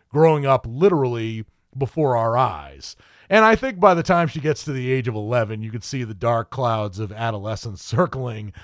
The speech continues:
above her, but it's still very fascinating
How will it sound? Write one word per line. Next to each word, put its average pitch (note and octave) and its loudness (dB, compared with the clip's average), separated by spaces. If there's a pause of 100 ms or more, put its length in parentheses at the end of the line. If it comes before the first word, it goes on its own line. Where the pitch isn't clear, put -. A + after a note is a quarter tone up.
(180)
above C3+ 2
her, A2 -2
but D#3 -2
it's G3 -2
still A#3 2 (240)
very F3+ 4
fascinating A#2+ -6